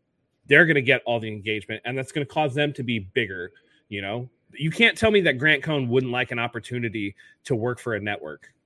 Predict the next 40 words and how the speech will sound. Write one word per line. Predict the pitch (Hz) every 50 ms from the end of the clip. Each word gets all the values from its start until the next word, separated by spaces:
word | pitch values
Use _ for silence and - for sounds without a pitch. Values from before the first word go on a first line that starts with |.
| _ -
right? | 95 98 98 98 82 110
You | 113 113
can't | - 165 170 151 -
tell | - 180 180 180
me | 170 147 135
that | 123 120 -
some | - - 127 123
of | 117
these | 117 113 110
guys | 110 113 113 110 104 104 101 - _ _ _ _ _ -
don't | 135 127 127
aspire | 123 - - - - 135 127 127 120 113
to | - - 120
do | 98 113 117 107
more. | 98 104 107 101 92 80 78 85 _ _ _ _ _ _ _ _ _ -
You | 110 127
wouldn't | 143 160 160 143 127
do | - 147 151 160
it | 151
as | 143 123 110
much | 127 120 - - 110
as |
they | 98 113 104
did | 90 117 127 139 127
if | 110 - -
you | 95
didn't. | 87 87 139 151 123 98 87 - _ _ _ _ _ _ _ _ _ - 113 101
But | - 139 131 120 - -
at | 120 117
the | - 123 127
end | 143 151
of | 135
the | 113
day, | 107 139 147 135
you | 113 113 120
got | 123 113
an | 101 98
axe | 123 131 - -
to | 117
grind. | 107 107 95